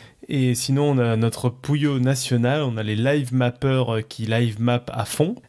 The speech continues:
Et voilà, tout le monde est prêt. Au sommaire de l'émission de ce soir, grosso modo, bah, c'est une émission de type dossier. Donc on a un dossier, la deuxième partie du dossier de Johan sur Où sommes-nous dans l'univers tout entier, hein.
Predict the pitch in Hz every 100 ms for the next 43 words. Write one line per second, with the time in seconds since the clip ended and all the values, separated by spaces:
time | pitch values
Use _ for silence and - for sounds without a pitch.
0 | - 139 117 107 104 101 101 95 135 240
1 | 247 123 110 104 - 151 196 165 139 139
2 | 131 127 123 127 127 127 120 139 139 131
3 | - - - 131 135 - 151 139 151 156
4 | 156 147 131 113 - 123 127 123 131 127
5 | 113 117 113 127 156 135 113 107 107 131
6 | 120 107 - - 135 110 117 113 110 123
7 | 110 107 113 101 113 110 113 107 - 98
8 | - 131 - 117 117 113 104 104 104 104
9 | - - 101 - 107 98